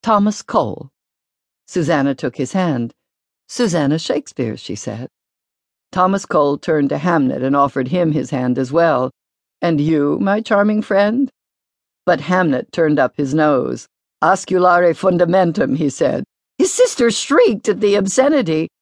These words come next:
"Kiss your arse, why, you little devil," Cole said. Hamnet danced off, yelling, "Osculare fundamentum, osculare fundamentum, osculare fundamentum."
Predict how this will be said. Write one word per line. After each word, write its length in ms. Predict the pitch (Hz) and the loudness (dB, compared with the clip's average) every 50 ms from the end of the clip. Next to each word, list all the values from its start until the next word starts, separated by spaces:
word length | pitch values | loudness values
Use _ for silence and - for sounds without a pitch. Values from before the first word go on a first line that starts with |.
| _ _ _ - | _ _ _ -6
"Kiss 320 | - - 480 403 - - | 0 2 2 2 2 0
your 320 | 370 403 381 330 330 330 320 | 2 4 6 6 6 6 6
arse, 360 | 254 320 349 359 320 262 - | 6 6 6 6 4 2 0
why, 180 | 285 285 302 302 | 2 2 4 4
you 240 | 294 311 339 349 | 4 4 4 2
little 360 | 349 349 370 359 370 359 302 262 | 2 2 2 2 2 2 2 2
devil," 460 | 311 320 294 233 185 175 160 147 143 | 2 4 4 4 4 2 0 0 0
Cole 340 | - - 165 147 143 135 151 | 0 0 0 2 0 -2 -4
said. 440 | - - 180 151 139 131 127 127 135 _ _ _ _ _ _ _ _ - | -4 0 0 0 0 0 -4 -8 -10 _ _ _ _ _ _ _ _ -2
Hamnet 400 | 180 190 180 165 160 143 - 151 | 0 0 2 2 0 -2 -2 0
danced 440 | 160 170 160 165 156 135 - - | 2 4 4 4 2 0 0 2
off, 280 | 170 143 143 135 127 - | 2 2 2 2 0 0
yelling, 360 | 185 175 165 160 165 160 151 - _ _ _ _ _ _ _ - | 2 2 4 4 4 2 0 -2 _ _ _ _ _ _ _ 0
"Osculare 760 | - 247 311 320 - - 330 311 302 302 294 285 294 285 294 277 | 2 4 4 2 2 0 2 4 4 6 6 6 4 4 2 2
fundamentum, 800 | - 311 302 311 302 285 302 285 285 269 277 269 262 277 277 | 2 2 4 4 4 4 4 4 4 4 4 4 4 4 4
osculare 680 | 277 277 294 302 - 330 320 320 311 285 277 262 262 269 | 4 4 4 2 2 2 2 4 4 4 6 4 4 4
fundamentum, 760 | 262 - 294 294 285 294 311 302 294 277 262 262 247 262 254 | 2 2 2 4 4 4 4 4 4 4 4 4 4 4 4
osculare 720 | 262 269 294 302 - - 311 302 302 277 269 262 262 269 247 | 4 4 4 2 0 0 2 4 4 6 6 4 4 2 2
fundamentum." 880 | - 294 302 330 311 294 285 285 269 262 254 220 240 240 240 226 220 | 2 2 4 4 4 4 4 4 4 4 4 4 4 4 2 2 -2